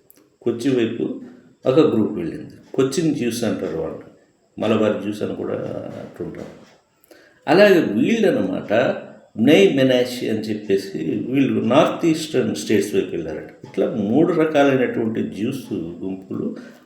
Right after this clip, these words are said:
ఆ విధంగా అప్పుడు పారిపోయి వచ్చి ఇక్కడ తలదాచుకున్నారు. Of course, ప్రపంచంలో ఎన్నో చోట్లకి వెళ్ళారు వాళ్ళు,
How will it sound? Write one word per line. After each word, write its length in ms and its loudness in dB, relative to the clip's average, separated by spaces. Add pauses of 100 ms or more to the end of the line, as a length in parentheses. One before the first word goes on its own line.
ఆ 60 6
విధంగా 460 4
అప్పుడు 300 -2
పారిపోయి 440 4
వచ్చి 180 -4
ఇక్కడ 520 -4
తలదాచుకున్నారు. 840 -2 (260)
Of 180 -2
course, 240 2
ప్రపంచంలో 540 4
ఎన్నో 260 4
చోట్లకి 440 -2
వెళ్ళారు 280 2
వాళ్ళు, 380 -2